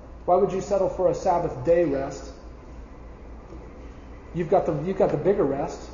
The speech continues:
You don't need that. If a Christian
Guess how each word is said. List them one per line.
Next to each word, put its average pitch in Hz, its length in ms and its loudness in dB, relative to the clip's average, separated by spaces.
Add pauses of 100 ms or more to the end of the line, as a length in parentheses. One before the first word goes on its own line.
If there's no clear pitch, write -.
You 185 60 0
don't 202 160 2
need 135 160 0
that. 156 240 -2 (3500)
If 185 160 2
a 190 60 0
Christian 220 640 -2